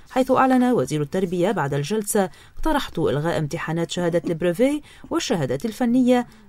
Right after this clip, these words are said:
التي تعتبر ما دون شهادة البكالوريا، واليوم عند العاشرة والنصف صباحا سأعلن التفاصيل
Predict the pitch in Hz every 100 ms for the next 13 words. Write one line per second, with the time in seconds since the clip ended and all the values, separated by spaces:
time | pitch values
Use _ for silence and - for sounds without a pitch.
0 | - 190 254 247 220 208 359 359 254 233
1 | 208 147 139 208 262 247 240 233 233 208
2 | 208 214 139 135 143 131 - - 139 135
3 | 170 262 - - - 185 247 262 226 262
4 | - 247 226 214 220 - - 247 127 -
5 | 139 123 - - - 254 196 139 135 135
6 | - 220 240 - 247 247